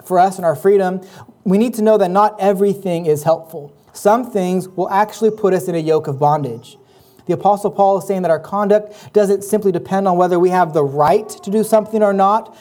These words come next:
but our conduct as Christians sh-, um, actually should be beneficial to those around us and to ourselves.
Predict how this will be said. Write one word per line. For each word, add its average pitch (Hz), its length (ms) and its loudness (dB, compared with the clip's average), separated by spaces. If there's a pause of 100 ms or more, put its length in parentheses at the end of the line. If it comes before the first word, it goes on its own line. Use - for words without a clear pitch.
(240)
but 190 80 -2
our 170 100 2
conduct 208 520 0
as 185 100 -4
Christians 180 600 -4 (260)
sh-, - 260 -14
um, 185 380 -2 (220)
actually 208 560 0
should 180 240 -2
be 180 180 0
beneficial 190 640 0
to 180 120 -6
those 180 280 2
around 180 480 2
us 233 320 2 (220)
and 196 260 -4
to 208 140 0
ourselves. 156 960 -2